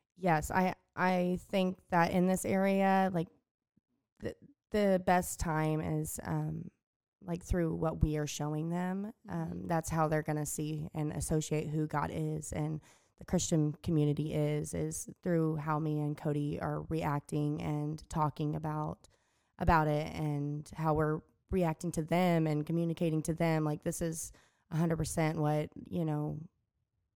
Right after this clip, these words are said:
Speaker 1: I want them to be able to see, like, this is what Jesus is and who he is.
Speaker 2: Yeah.
Speaker 1: And, um, obviously we're not Jesus. So,
Speaker 2: Mm-hmm.
Speaker 1: um, that's where the,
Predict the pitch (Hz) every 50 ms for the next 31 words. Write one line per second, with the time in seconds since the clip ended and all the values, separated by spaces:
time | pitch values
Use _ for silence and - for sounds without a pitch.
0 | _ _ _ _ _ _ _ - 120 - 185 175 170 170 160 - - 170 170 165
1 | - - 170 165 156 160 160 151 156 151 - 160 151 151 151 - - 165 156 156
2 | - 160 147 - 156 156 - - 165 156 - - - - - - - - - 220
3 | 226 202 - - 175 156 143 156 160 156 165 165 175 175 170 190 196 202 208 220
4 | 220 220 202 - - - 160 160 165 160 165 170 170 151 147 156 151 151 151 -
5 | _ _ _ _ _ _ _ - 175 165 165 160 - - 160 151 160 160 147 143
6 | 143 143 143 143 - - - 190 190 185 226 247 262 254 - - 185 156 147 151
7 | 151 160 160 147 147 147 147 151 165 - 165 156 151 - - - 151 147 165 151
8 | 147 143 143 147 143